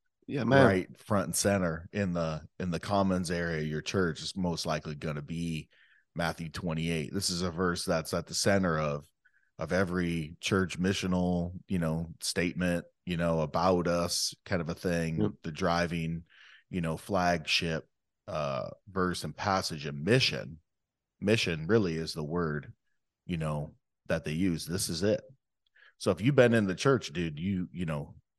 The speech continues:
Speaker 2: you've definitely, you've definitely heard, heard this.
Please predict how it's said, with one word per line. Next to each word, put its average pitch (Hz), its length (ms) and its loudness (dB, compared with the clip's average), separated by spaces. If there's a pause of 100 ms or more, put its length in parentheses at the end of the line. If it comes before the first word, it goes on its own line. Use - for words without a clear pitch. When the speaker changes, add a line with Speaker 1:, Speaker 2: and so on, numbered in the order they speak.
(100)
Speaker 2:
you've 98 280 -2
definitely, 87 640 0
you've 87 140 -6
definitely 85 320 0
heard, 80 400 -2 (840)
heard 87 220 2
this. 69 340 -4